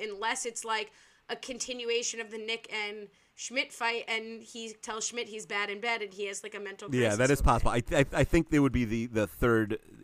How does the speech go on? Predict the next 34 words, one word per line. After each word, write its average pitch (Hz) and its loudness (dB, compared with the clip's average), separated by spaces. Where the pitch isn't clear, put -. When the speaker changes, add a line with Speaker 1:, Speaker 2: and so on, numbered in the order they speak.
Speaker 2:
strike 95 0
for, 87 -6
for 98 0
Nick. 87 -4
He 101 -2
would 101 4
have 90 -2
an 85 -6
absolute 85 -4
mental 80 -8
breakdown 78 -6
if - -12
he 76 -12
gets 127 -6
rocked 110 0
like 107 -2
that 117 0
for 123 2
a 107 2
third 110 4
straight 107 2
week. 104 0
So 151 6
now, 180 0
so 180 -2
now 175 4
I'm 185 4
just 151 2
gonna 147 2
guess 123 4
that 113 0
it 120 -4
is 110 2
Gunslinger. 76 -2